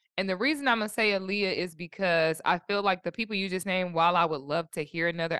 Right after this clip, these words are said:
album from them, they lived a lot longer than she did and put out more catalogs of music, where I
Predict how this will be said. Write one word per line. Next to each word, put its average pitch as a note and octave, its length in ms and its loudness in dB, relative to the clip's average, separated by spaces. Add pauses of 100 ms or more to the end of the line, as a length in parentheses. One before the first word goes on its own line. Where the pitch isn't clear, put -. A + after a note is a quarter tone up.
album E3 320 2
from E3+ 220 -8
them, F3 280 -2
they E3 160 0
lived D#3 380 -2
a C3+ 100 -2
lot D3 300 0
longer D3 360 -2
than F3 160 -6
she F#3+ 220 -10
did F#3+ 320 0
and D3+ 140 -6
put F3+ 160 -8
out D3 340 2
more D#3 280 -2
catalogs D#3+ 640 -2
of C#3 120 -8
music, E3+ 540 -8
where D#3+ 140 0
I D3+ 100 4